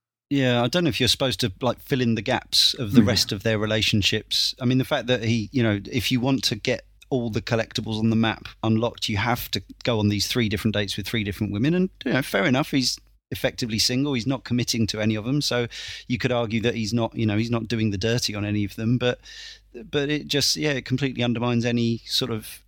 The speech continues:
Speaker 1: any sort of sweetness there was on any of these dates, because you just think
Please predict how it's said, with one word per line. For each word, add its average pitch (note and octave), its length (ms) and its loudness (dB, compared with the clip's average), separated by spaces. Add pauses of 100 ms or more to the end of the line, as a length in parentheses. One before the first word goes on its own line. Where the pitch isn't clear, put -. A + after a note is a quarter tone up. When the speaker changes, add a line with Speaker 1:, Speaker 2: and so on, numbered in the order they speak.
Speaker 1:
any A2 280 0
sort A#2+ 200 -4
of A2 60 -2
sweetness A#2+ 500 0
there A#2 140 -2
was B2+ 220 -2
on A2+ 100 2
any G#2 180 2
of G2 120 -8
these G#2 180 -8
dates, G2+ 300 -4
because A2+ 340 -4
you A#2 80 -4
just A#2 240 -4
think B2 260 0